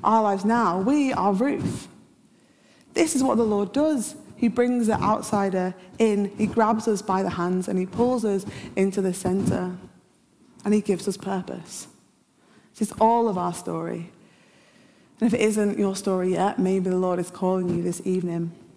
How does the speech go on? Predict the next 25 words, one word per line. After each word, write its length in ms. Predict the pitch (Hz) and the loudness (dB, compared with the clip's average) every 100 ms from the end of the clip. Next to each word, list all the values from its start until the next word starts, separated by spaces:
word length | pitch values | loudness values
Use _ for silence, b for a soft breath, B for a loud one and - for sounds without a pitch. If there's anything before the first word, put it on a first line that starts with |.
| _ _ - - - - _ - - - | _ _ -20 -20 -20 -20 _ -20 -14 0
But 140 | 220 | 2
for 120 | 220 | 4
me, 220 | 226 233 233 | 2 0 0
I 140 | 208 | 0
have 100 | 196 | 0
felt 240 | 214 202 | 2 0
the 100 | 190 | 0
Lord 300 | 185 196 196 | 0 2 0
constantly 800 | 196 247 254 - 208 - 87 - B B B | -2 0 0 0 -4 -4 -6 -8 B B B
redeeming 480 | 202 196 269 262 220 | 0 2 2 2 2
me 140 | 180 | 0
and 180 | 175 180 | 0 0
bringing 380 | 233 269 269 254 | 2 2 2 0
me 80 | 240 | -2
in 400 | 165 165 165 165 B B B B - | -4 -4 -4 -8 B B B B -6
throughout 320 | - 214 196 | 0 2 2
my 100 | 208 | 0
life. 460 | 208 220 180 - - - - - - - - - | 0 -2 -4 -8 -16 -20 -20 -20 -20 -20 -12 0
Well, 100 | 226 | 0
the 60 | |
story 320 | 226 247 240 254 | 2 2 2 2
of 140 | 208 | 0
Ruth 300 | 208 208 - | 0 0 -2
make 200 | 196 190 | -2 0
me, 340 | 208 185 180 | 0 0 -2